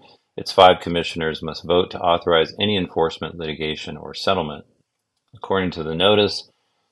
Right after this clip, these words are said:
the Department of Financial Services ordered Paxos to stop minting B U S D due to several unresolved issues related to Paxos' oversight of its relationship with Binance. There were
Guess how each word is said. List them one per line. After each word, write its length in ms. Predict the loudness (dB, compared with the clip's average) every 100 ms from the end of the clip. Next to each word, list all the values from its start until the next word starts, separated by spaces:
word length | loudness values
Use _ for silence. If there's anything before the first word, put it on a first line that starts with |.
| _
the 80 | -12
Department 420 | 4 4 4 -4
of 80 | -4
Financial 480 | -2 -2 -6 -8
Services 600 | -4 2 2 2 -4 -6
ordered 480 | -4 -2 0 -2 -4
Paxos 520 | -4 -4 -4 -8 -8 -10
to 40 |
stop 320 | -8 -4 -4
minting 440 | -2 -4 -2 -4 -2
B 60 | -2
U 160 | -2
S 100 | -4
D 260 | -8 -8 -8
due 240 | -8 -8
to 260 | -8 -10 -8
several 440 | -4 -4 -2 -6
unresolved 560 | -4 -6 -4 -4 -4 -4
issues 340 | -8 -8 -10 -8
related 400 | -8 -6 -8 -12
to 80 | -12
Paxos' 640 | -8 -8 -8 -8 -8 -10 -16 2
oversight 600 | 2 2 -2 -2 -4 -4
of 120 | -8
its 200 | -10 -8
relationship 680 | -4 -4 -4 -8 -8 -8 -8
with 160 | -4
Binance. 680 | -2 0 -4 -8 -14 -18 -10
There 140 | -6
were 240 | -4 -6